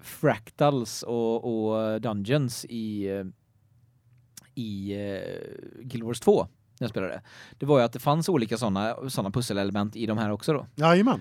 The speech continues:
Speaker 1: Och det, det, ja, jag tycker sånt är kul.
Speaker 2: Ja, det är, nej, men lite, lite roligare variation så, eftersom vi pratar om en hel grotta du ska ta igenom
Speaker 1: Mm.
Speaker 2: dig. Alltså, det finns så mycket mer du kan göra på en sån grej förutom att ha olika monster du ska slå ihjäl för att sen döda det stora monstret.
Speaker 1: Precis.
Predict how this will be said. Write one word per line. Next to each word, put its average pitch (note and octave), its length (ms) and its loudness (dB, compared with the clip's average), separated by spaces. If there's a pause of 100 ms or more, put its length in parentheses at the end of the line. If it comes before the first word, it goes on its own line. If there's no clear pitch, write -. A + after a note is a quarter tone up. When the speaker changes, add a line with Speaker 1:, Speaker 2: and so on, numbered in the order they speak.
(140)
Speaker 1:
Och C#3+ 120 6
det, D#3+ 240 8
det, C#3 440 -10
ja, G#3+ 140 2
jag D#4+ 140 0
tycker A#3+ 140 -2
sånt A#3+ 140 -6
är F#3 40 -8
kul. B2 340 -2
Speaker 2:
Ja, D#4 360 6
det D#4 220 2
är, D#4 60 2
nej, E4 220 6
men D#4+ 160 6
lite, E4+ 220 8
lite F4 220 8
roligare D#4+ 600 10
variation D#3 640 6
så, F3 160 4
eftersom A#3+ 320 4
vi C4 120 8
pratar D#4 360 4
om F3+ 60 4
en A3 60 4
hel A3 280 8
grotta D3+ 500 0
du C3 100 0
ska C#3+ 140 2
ta D3 160 6
igenom C#3+ 560 2
Speaker 1:
Mm. C3+ 220 0
Speaker 2:
dig. C#3 180 4 (320)
Alltså, G3+ 260 6
det F3+ 180 2
finns B3+ 260 4
så A#3+ 80 -2
mycket G#3+ 280 2
mer A3 280 6
du G3+ 100 2
kan F3+ 180 2
göra F#3 400 6
på G3+ 140 2
en F3 120 6
sån C3+ 320 2
grej B2+ 300 0
förutom D3+ 520 4
att F#3+ 60 8
ha D3 240 6
olika C3 420 0
monster B2+ 380 0
du A#2+ 60 -2
ska A#2+ 160 -4
slå C3 200 0
ihjäl B2 240 0
för B2+ 80 -2
att A#2 60 -2
sen A#2+ 140 -2
döda B2 220 0
det G#2+ 80 -6
stora A#2+ 240 -2
monstret. - 400 -4
Speaker 1:
Precis. C3+ 500 0